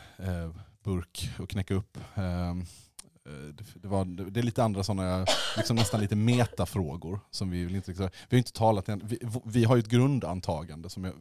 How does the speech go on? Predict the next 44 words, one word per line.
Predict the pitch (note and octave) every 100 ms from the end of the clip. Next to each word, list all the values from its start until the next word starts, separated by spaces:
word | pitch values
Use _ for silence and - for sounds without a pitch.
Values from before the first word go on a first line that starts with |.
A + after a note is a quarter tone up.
| -
ändå | F#2 F#2+
antar | F#2 G#2 G2 E2+
att | E2
de | F#2+
flesta | G#2+ F#2+
av |
våra | F2+
lyssnare | F#2+ - E2+
har | F#2+ E2+
också, | D#2+ F2 -
som | -
är | F2
så | F2+
här | D#2
bara, | D2+ - _ _ _ -
alltså, | G2 F#2 - _ _ _ _
det | A2+
är |
inte | -
så |
att | A2
det | G2+
saknas | - F#2 F#2 - F2
pengar. | - A2 D2 - - - _ _ -
Pengarna | B2+ G2+ F#2
<laughs> | G#2+
finns | - C#3 D#3+ -
ju, | C3+ G#2
li-, | G#2+ - C#3+
alltså, | B2+ B2+
det |
är | C3
inte, | A2 - -
vi | A#2
försöker | G#2 A#2 B2+
ju |
inte, | A#2 A2
vi | A2+
sitter | - A2+
ju |
inte | A#2
här | G#2 F#2
och, | F#2
liksom, | F#2 E2+ F2